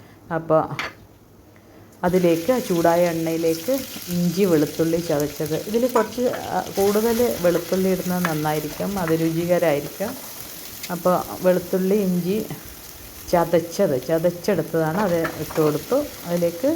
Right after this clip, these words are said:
ഒരു തണ്ട് കറിവേപ്പിലയും, കറിവേപ്പില കുറച്ച് കുറവുണ്ട്, അതുകൊണ്ടാണ് കറിവേപ്പില കുറച്ചിട്ടത്.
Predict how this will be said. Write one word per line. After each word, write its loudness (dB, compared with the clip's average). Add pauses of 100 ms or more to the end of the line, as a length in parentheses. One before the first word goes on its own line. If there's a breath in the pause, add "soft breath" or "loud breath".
(140)
ഒരു -4
തണ്ട് 0
കറിവേപ്പിലയും, 2
കറിവേപ്പില 0
കുറച്ച് -4
കുറവുണ്ട്, 2
അതുകൊണ്ടാണ് -2
കറിവേപ്പില -2
കുറച്ചിട്ടത്. -8